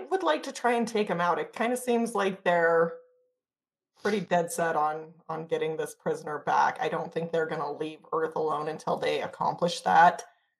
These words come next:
And they're, they're robots, so, like, they, they, they're not gonna need to, like, eat or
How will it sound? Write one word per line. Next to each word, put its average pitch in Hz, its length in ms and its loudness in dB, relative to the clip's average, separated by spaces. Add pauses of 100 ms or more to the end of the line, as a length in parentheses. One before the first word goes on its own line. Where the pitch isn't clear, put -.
(640)
And 165 760 -2 (960)
they're, 170 240 6
they're 170 160 4
robots, 156 580 2
so, 147 140 -4
like, 147 260 -6 (580)
they, 139 120 -4
they, 143 200 -8 (200)
they're 170 80 -2
not 170 180 -2
gonna 147 180 -8
need - 200 -14
to, 156 80 -14
like, 156 240 -6 (480)
eat - 200 -10
or - 240 -4